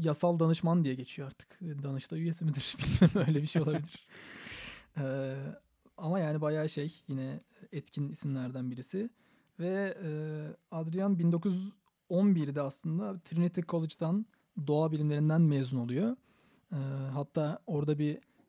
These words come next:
şey var, böyle şeref payesi ünvanı gibi bir şey alıyor oradan. E, <clears throat> ve bin dokuz yüz on üçte de, e, aslında Trinity College'ın,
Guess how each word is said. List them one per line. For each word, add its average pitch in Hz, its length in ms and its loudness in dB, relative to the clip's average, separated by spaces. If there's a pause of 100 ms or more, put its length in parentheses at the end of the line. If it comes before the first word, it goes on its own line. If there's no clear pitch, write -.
şey 143 260 -6
var, 127 280 -10
böyle 139 360 -10 (560)
şeref 151 520 2
payesi 147 720 -4 (140)
ünvanı 143 380 -2
gibi 143 160 -2
bir 139 60 -6
şey 156 140 -2
alıyor 127 300 -4
oradan. 165 300 -6 (540)
E, 156 60 -8 (560)
<clears throat> 190 100 4 (800)
ve 190 180 2
bin 190 120 4
dokuz 202 180 2
yüz 202 80 0
on 233 100 10
üçte 196 280 6
de, 254 220 6 (460)
e, 165 40 2
aslında 170 540 2
Trinity 190 320 2
College'ın, 180 520 2